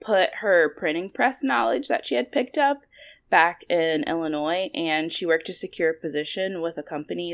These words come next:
that printed things. So while she worked at this printing press, she decided that she had all of the knowledge that she needed to start her own printing press business.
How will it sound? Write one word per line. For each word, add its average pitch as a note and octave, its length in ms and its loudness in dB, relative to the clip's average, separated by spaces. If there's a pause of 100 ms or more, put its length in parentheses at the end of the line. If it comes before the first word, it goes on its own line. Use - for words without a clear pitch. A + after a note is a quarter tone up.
that C3+ 300 -2 (240)
printed D#3+ 380 -8
things. A3 500 -6 (360)
So G3 220 6
while F3 180 10
she G3 160 0
worked F3 280 6
at G#3 100 0
this G3+ 180 -4
printing G#3 300 -2
press, G3+ 220 0
she F3 160 -2
decided D3+ 540 2
that D3+ 160 -2
she F3+ 160 -6
had F3 160 2
all C#3+ 180 0
of D3+ 100 -4
the E3 80 -4
knowledge C#3 480 -2
that - 160 -4
she E3 180 -6
needed D3 440 -2
to E3 260 0
start E3 300 -2
her G3 160 0
own F3+ 240 -2
printing A#3 260 -2
press D3+ 220 -2
business. C#3 640 -6